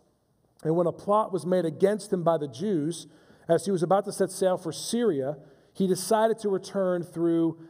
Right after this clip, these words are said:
Macedonia. Sopater, the Berean, son of Pyrrhus, uh, Pyrrhus, accompanied him, and of the Thessalonians Aristarchus and Secundus, and Gaius of Derbe and Timothy,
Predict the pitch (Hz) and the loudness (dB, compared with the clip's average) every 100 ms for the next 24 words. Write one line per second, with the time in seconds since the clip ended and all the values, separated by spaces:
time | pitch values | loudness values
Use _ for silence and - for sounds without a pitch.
0 | - - 151 147 156 160 147 117 - - | -18 -4 -4 -2 -2 -2 -2 -6 -16 -20
1 | _ _ _ _ - 214 208 160 143 139 | _ _ _ _ 4 6 6 0 -2 -2
2 | 160 160 190 143 107 - _ - - 170 | 0 0 0 -2 -8 -18 _ -4 0 0
3 | 143 151 117 175 143 110 - - 135 175 | -2 -2 0 0 -2 -8 -12 -8 -4 -2
4 | 170 117 - - _ _ _ 160 156 190 | -2 -4 -10 -20 _ _ _ -8 0 0
5 | 185 156 127 120 98 - _ _ _ - | 0 -6 -8 -12 -14 -20 _ _ _ -4
6 | 156 151 180 180 185 202 202 170 156 160 | -2 0 0 0 0 2 2 -2 -2 -2
7 | 160 - 190 185 160 127 151 135 147 170 | -2 0 0 0 -4 -8 -8 -6 -2 -2
8 | 175 117 - - _ _ _ - 147 165 | -2 -4 -10 -20 _ _ _ -6 -2 2
9 | 170 180 185 190 147 156 156 165 160 160 | 2 0 -2 -4 -2 -2 0 -2 -2 -2
10 | 190 165 117 | -4 -4 -8